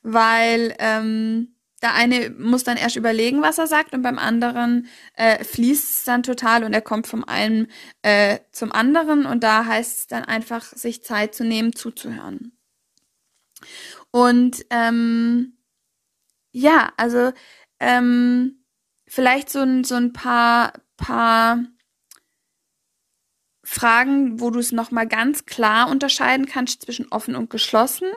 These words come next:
Ähm, was hast du heute noch vor?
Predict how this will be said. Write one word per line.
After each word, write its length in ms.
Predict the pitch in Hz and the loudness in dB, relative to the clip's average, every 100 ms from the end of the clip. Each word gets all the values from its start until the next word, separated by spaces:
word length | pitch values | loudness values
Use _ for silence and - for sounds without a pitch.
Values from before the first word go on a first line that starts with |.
| 480 _ _ _ _ _ _ _ _ _ - | -10 _ _ _ _ _ _ _ _ _ 2
Ähm, 960 | 240 233 233 240 240 233 240 247 269 _ _ _ _ _ _ _ _ _ _ _ _ _ _ _ _ _ _ _ _ 226 | 4 6 4 4 4 4 4 2 0 _ _ _ _ _ _ _ _ _ _ _ _ _ _ _ _ _ _ _ _ 0
was 220 | 262 302 | 0 2
hast 220 | 302 294 | -4 -6
du 160 | 277 254 | -8 -4
heute 260 | 226 240 233 | -4 -4 -6
noch 160 | 226 | -8
vor? 500 | - - 202 196 214 | -14 -10 -8 -8 -10